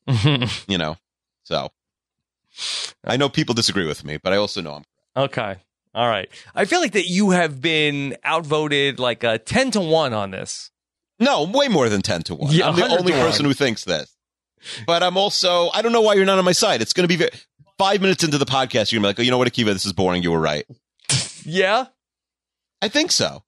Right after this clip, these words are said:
Speaker 2: I'm not sure.
Speaker 1: Mm-hmm.
Speaker 2: Here's the thing. Nobody's gonna click for the first time on, like, "Oh,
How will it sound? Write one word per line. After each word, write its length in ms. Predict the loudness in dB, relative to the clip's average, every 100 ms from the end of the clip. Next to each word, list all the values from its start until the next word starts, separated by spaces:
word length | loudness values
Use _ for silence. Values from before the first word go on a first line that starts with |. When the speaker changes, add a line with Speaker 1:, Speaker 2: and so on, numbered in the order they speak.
| -4
Speaker 2:
I'm 60 | -2
not 160 | 0
sure. 260 | 2 2 2
Speaker 1:
Mm-hmm. 480 | 4 4 4 0 -4 -10 _ _ _ -2
Speaker 2:
Here's 80 | 0
the 80 | 2
thing. 300 | 2 -2 -2
Nobody's 340 | 0 2 0 0
gonna 160 | -2
click 560 | -2 -2 0 0 -4 -20 _ _ _ -2
for 60 |
the 80 | -2
first 380 | 0 0 0 -2
time 320 | 0 0 0
on, 160 | 0 0
like, 340 | -2 -4 -10 _ _ _
"Oh, 180 | 2 4